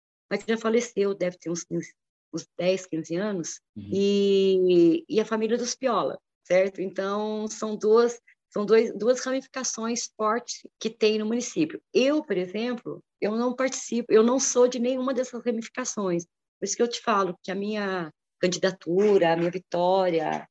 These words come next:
Speaker 1: é, não está ligada, não estava ligada a questões políticas, e sim à construção de um trabalho ao longo da minha gestão como assistente social, porque, na realidade, a minha família, ela não tem, assim, nenhum vínculo político, é uma família que não tem tradições políticas na cidade,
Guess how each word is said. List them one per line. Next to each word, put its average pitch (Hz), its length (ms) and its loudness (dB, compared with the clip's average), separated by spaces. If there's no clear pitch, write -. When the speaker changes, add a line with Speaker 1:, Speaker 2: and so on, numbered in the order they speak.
Speaker 1:
é, 180 240 4
não 214 220 2
está 226 280 0
ligada, 196 540 -4
não 214 140 -6
estava 220 280 -6
ligada 220 300 -2
a 220 60 -2
questões 220 360 -8
políticas, 254 600 -4
e - 40 -14
sim 202 160 -8
à 208 60 -6
construção 214 580 -4
de 196 80 -8
um 214 60 -4
trabalho 190 480 -2
ao 202 60 -4
longo 196 520 -4
da 185 140 0
minha 190 300 2
gestão 196 440 -4
como 185 140 -8
assistente 190 340 -10
social, 196 520 -4
porque, 196 540 0
na 196 100 0
realidade, 196 360 -4
a 196 60 0
minha 262 320 0
família, 202 720 -6
ela 185 220 -2
não 269 260 -2
tem, 233 300 2
assim, 190 220 -8
nenhum 233 240 -4
vínculo 208 360 -6
político, 220 600 -4
é 185 40 -4
uma 190 120 -6
família 180 360 -6
que 175 140 -10
não 190 80 -6
tem 185 340 -6
tradições 185 560 0
políticas - 520 -8
na 170 80 -6
cidade, 202 720 -4